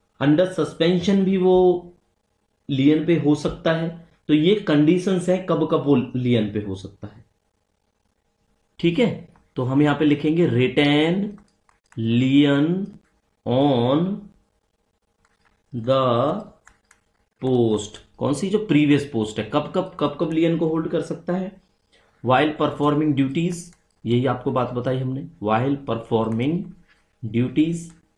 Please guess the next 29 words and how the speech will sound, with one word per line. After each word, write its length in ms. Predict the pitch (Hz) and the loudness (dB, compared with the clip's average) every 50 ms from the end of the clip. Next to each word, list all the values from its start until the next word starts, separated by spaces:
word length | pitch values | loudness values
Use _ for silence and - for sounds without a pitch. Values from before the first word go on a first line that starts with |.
| _ - | _ -4
ड्यूटीज 320 | 113 113 113 143 143 - | -4 -2 0 0 0 0
को 80 | - - | -2 -4
परफॉर्म 380 | - 151 - - - 156 151 | -2 -2 -2 -2 -2 -2 -2
करते 260 | 151 - - 170 165 151 | -2 -4 -4 -4 -4 -2
करते 260 | 156 143 143 156 156 | -2 -2 -2 0 0
भी 120 | 151 156 | 0 0
कर 120 | 151 165 151 | 0 -2 -4
सकता 320 | - - 156 - - 156 | -4 -8 -12 -10 -8 -8
है। 280 | 151 151 143 143 - _ _ _ _ _ _ _ - | -6 -8 -8 -10 -14 _ _ _ _ _ _ _ -2
और 180 | 135 151 - - | -2 0 0 0
कब 140 | 165 165 - | -2 -2 -2
कर 120 | 175 156 | -4 -4
सकता 300 | 147 - - - - 175 | -4 -8 -8 -6 -2 -2
है? 340 | 175 175 170 - - _ _ _ _ - 110 | -2 -2 -4 -8 -16 _ _ _ _ -10 -4
While 540 | 104 107 117 117 120 139 151 160 165 156 - | -2 2 2 2 4 2 2 2 0 -2 -4
on 180 | - 135 131 120 | -4 -4 -4 -4
foreign 460 | 117 120 - 120 113 117 131 147 156 | -4 -2 0 0 0 2 2 0 -2
service, 480 | 151 - 156 156 151 165 160 165 - - _ _ _ _ - - | -2 -2 -2 -2 -2 -2 -4 -6 -10 -16 _ _ _ _ -8 -4
जब 140 | 110 110 107 | -2 0 0
वो 200 | 117 117 117 - | 0 0 0 0
फॉरेन 300 | 113 110 113 127 143 147 | 0 0 2 2 0 -2
सर्विस 400 | 147 - 156 156 151 160 151 - | -2 -2 -2 0 0 -2 -2 -2
पे 140 | - 156 151 | -2 -2 0
भी 140 | 147 160 156 | 0 0 -2
है, 320 | 156 156 143 - - - _ _ _ _ _ _ _ _ _ _ _ _ _ _ - | -2 -4 -6 -8 -12 -20 _ _ _ _ _ _ _ _ _ _ _ _ _ _ -4
फॉरेन 300 | 120 117 120 135 139 147 | 0 0 2 2 0 0
सर्विस। 560 | 143 147 143 143 143 160 151 - - - _ _ _ _ _ _ _ _ _ _ _ _ _ _ _ _ _ _ _ _ _ _ _ _ _ _ _ _ _ _ _ _ _ _ _ _ _ _ _ _ _ _ _ _ _ _ _ _ _ _ _ _ - | -2 -2 -4 -4 -4 -6 -8 -8 -14 -20 _ _ _ _ _ _ _ _ _ _ _ _ _ _ _ _ _ _ _ _ _ _ _ _ _ _ _ _ _ _ _ _ _ _ _ _ _ _ _ _ _ _ _ _ _ _ _ _ _ _ _ _ -8
ठीक 160 | 147 143 - | -6 -4 -4
है, 180 | 196 196 - | -6 -6 -8